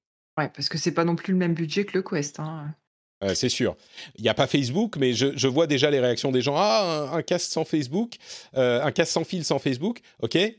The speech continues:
Speaker 2: mais t'as pas non plus le, le, le, les, les applications. Euh, peut-être qu'ils utilisent. Enfin, je sais pas. Je sais pas. Faudrait que on se plonge un petit peu plus sur le sujet. Là, on a vu que les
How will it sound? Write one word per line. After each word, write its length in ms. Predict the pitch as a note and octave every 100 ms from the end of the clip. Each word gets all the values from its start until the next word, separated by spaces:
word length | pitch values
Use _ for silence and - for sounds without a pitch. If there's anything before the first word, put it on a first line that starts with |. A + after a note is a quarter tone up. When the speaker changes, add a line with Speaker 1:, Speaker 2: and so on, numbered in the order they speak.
| _
Speaker 2:
mais 920 | B2+ A#2+ A#2+ A#2 A2+ A2+ A2+ A2 G#2+ G2+
t'as 120 | G2+
pas 200 | - D3
non 160 | C3 G#2+
plus 300 | - D#3+ D#3+
le, 520 | B2 G#2+ G#2 G2+ G2 _ _ _ -
le, 320 | G2+ G2+ G2
le, 300 | F#2+ F#2+ F#2+
les, 380 | F#2+ F#2+ F#2+ F2+ D#2 A2
les 460 | G#2+ G2+ F#2+ F#2
applications. 760 | G2 G#2+ G#2 - C#3+ C#3+ B2+ G2+
Euh, 140 | F#2 - -
peut-être 320 | G#2 C#3 C3+
qu'ils 760 | - A2 G#2 G2 F#2 F2+ F2
utilisent. 440 | G2 - G2 A#2+ E2+
Enfin, 200 | F2+ F2+
je 120 | F2
sais 100 | -
pas. 120 | - - _
Je 60 | F2
sais 80 | E2
pas. 140 | - _ - -
Faudrait 280 | A2+ A#2 B2
que 380 | B2 G#2+ G#2 -
on 220 | A#2 A2
se 140 | - B2
plonge 340 | - C#3+ B2+
un 60 | A#2
petit 160 | -
peu 100 | A2
plus 160 | G#2+ B2+
sur 180 | - G2+
le 80 | G2
sujet. 320 | - G2 C3+
Là, 100 | A2
on 100 | G2+
a 40 |
vu 140 | G2 A2
que 120 | B2
les 260 | G2 F#2